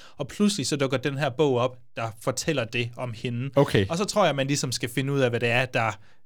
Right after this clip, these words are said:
Speaker 1: egentlig foregår. Og meget mere ved jeg ikke. Jeg tror vist, det er Kevin Kline, der spiller forfatteren bag den her bog. Så der er noget intriger, og hvis en person kan spille emotionel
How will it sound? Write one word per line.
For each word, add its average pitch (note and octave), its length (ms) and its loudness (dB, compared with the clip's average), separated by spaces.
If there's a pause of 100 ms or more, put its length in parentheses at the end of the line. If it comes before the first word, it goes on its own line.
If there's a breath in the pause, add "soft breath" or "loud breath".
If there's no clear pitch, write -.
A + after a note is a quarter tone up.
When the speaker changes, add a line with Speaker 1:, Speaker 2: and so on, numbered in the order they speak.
Speaker 1:
egentlig B2+ 340 -2
foregår. B2+ 580 0
Og C3+ 140 -4
meget D#3 340 4
mere C#3 360 0
ved D3 160 0
jeg A2+ 180 -4
ikke. F3 240 0
Jeg C#3 60 -2 (320 loud breath)
tror D#3+ 180 0
vist, C#3+ 200 0
det C3 140 -4
er - 40 -8
Kevin B2+ 240 0
Kline, C3+ 320 0
der C#3+ 60 -2
spiller B2 240 -4
forfatteren B2 560 -2
bag C3 260 0
den A2+ 160 -4
her B2 180 -2 (140)
bog. D3 360 2 (360 loud breath)
Så C#3+ 100 -8
der C#3 80 -4
er F3+ 140 2
noget G3 160 4
intriger, D#3 500 2
og C#3 140 2
hvis C3 160 -2
en D3+ 120 -4
person F3 500 2
kan - 160 -6
spille F3+ 540 4 (840 soft breath)
emotionel F3+ 720 2